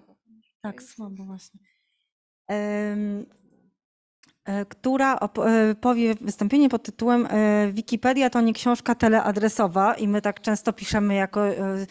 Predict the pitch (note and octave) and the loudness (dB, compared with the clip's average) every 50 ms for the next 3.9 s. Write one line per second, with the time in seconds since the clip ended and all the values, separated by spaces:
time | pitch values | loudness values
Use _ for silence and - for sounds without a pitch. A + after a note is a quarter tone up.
0 | - - _ _ _ - A3 G#3 - - G#3 G3+ G3+ G#3 F#3+ G3+ G3+ - - G#3 | -14 -20 _ _ _ -4 -4 -4 -2 -2 0 2 2 2 2 0 -2 -2 0 0
1 | G#3 G#3+ G#3 G3+ F#3 F3+ G3+ F#3+ F#3+ F#3 F#3+ G3 - - B3+ A3+ G#3 - - F3+ | 2 2 2 0 0 0 0 0 0 -2 -4 -6 -6 -4 -2 -2 -2 -2 -2 -2
2 | F#3+ G3+ G#3 F#3 F#3 - - - - G3+ - - - C4+ B3 A3+ G3 G#3 G3+ G#3 | -2 -2 -2 -4 -6 -6 -10 -16 -16 -18 -14 -6 -2 -2 0 0 0 0 0 0
3 | G3+ - - - - - - - - - - - - - D#4+ F4+ C#4+ C#4 | -2 -6 -10 -14 -14 -12 -12 -14 -14 -14 -14 -6 0 4 4 6 8 8